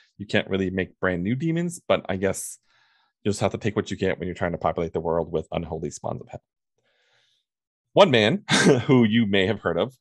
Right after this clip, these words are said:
has another theory. In fifteen ninety-seven, King James the sixth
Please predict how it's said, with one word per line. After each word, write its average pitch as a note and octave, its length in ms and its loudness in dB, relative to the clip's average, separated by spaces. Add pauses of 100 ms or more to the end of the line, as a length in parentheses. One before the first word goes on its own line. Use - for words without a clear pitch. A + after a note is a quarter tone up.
(200)
has F2+ 260 -2
another A#2+ 260 0
theory. - 300 -6 (720)
In F2+ 120 -2
fifteen E3+ 440 0
ninety-seven, A2+ 600 -2 (160)
King C3+ 260 0
James G#2 400 0
the - 80 -8
sixth - 340 -4